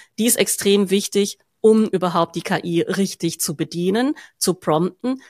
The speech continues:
Und es hat natürlich auch was mit deiner Passion zu tun. Also wir haben ja schon darüber gesprochen, dass man mit der K I ja beliebig, äh, deep ins Rabbit Hole gehen kann.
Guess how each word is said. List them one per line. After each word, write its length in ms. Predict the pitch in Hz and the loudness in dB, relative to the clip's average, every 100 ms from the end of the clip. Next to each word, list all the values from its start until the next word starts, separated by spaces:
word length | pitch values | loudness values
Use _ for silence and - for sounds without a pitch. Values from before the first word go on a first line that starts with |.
| _ _ | _ _
Und 160 | - 240 | 2 4
es 100 | 220 | 4
hat 100 | 208 | 2
natürlich 320 | 196 214 196 | 2 0 -2
auch 60 | 170 | -2
was 140 | 185 | -2
mit 100 | 180 | -2
deiner 180 | 170 156 | 0 0
Passion 360 | - 220 220 185 | 2 0 2 0
zu 140 | 170 | -2
tun. 360 | - 165 156 156 _ _ _ - | -4 -4 -4 -6 _ _ _ -2
Also 220 | 175 180 | -2 0
wir 80 | 190 | 2
haben 140 | 202 | 2
ja 80 | 190 | 0
schon 120 | 208 | 0
darüber 280 | 185 185 180 | 0 0 -2
gesprochen, 400 | 185 - 185 220 | -4 -2 -2 0
dass 160 | 180 | 0
man 120 | 185 185 | 0 0
mit 140 | 180 | 0
der 80 | 180 | -2
K 240 | - 185 | 0 -2
I 100 | 208 | 0
ja 140 | 202 175 | -2 0
beliebig, 720 | 180 180 254 254 220 - - | 0 0 0 2 0 0 0
äh, 400 | 190 185 175 185 | 2 4 2 0
deep 400 | - 254 269 208 | 0 -2 0 0
ins 260 | 196 190 | 0 0
Rabbit 380 | 190 240 226 - | 2 2 2 0
Hole 260 | 190 180 180 | 0 2 0
gehen 340 | 175 175 170 | 0 0 0
kann. 340 | 170 175 170 | -2 0 0